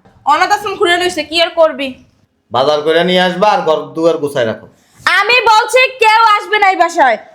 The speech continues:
Speaker 3: সংসার না একদম করা শিখাইয়া দেবো। বুঝো নাই? কেউ যেন আমার বাসায় না আসে।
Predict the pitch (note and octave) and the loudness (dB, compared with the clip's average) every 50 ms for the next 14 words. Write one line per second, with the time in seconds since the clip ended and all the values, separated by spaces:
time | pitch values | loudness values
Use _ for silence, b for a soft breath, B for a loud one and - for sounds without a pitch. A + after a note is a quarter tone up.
0 | _ - - - E4+ D#4+ F4 F#4 F#4+ - - G#4 G4+ G#4 G#4+ A4+ C5+ B4+ A4+ E4 | _ -12 -6 -2 0 0 0 0 -4 -6 -4 -4 -2 0 0 2 2 2 0 0
1 | B3 G#3+ - - _ _ _ _ - E4 E4 C4 A#3 A3+ F4 E4+ D4+ D4 - - | -4 -6 -10 -18 _ _ _ _ -2 -2 -2 -2 -4 0 0 0 0 -2 0 0
2 | D4 D4+ D4+ D4+ - E4 A#3+ D#4+ C4+ A#3 A3+ G#3+ G#3 G3 F3+ F3 F#3 _ _ _ | 0 0 0 -6 -8 -8 -4 -2 0 0 0 -2 -4 -10 -12 -14 -16 _ _ _
3 | _ - B3 B3 D#4+ E4+ F4 F4+ G4+ B4+ C5+ - - - _ _ _ _ _ - | _ -4 -2 0 2 2 2 0 -2 -4 -6 -12 -20 -20 _ _ _ _ _ 0
4 | - E4 D#4+ D#4+ - F#4 F4 F#4+ F#4 D4+ D4 D4 B3+ C4+ C4+ - D#4+ C4 A#3+ A#3 | 2 2 2 4 2 0 2 2 0 0 0 -2 -2 -2 -4 -2 -2 0 0 0
5 | A3+ G#3+ A3 A3 - F#3+ | 0 -2 -4 -8 -12 -16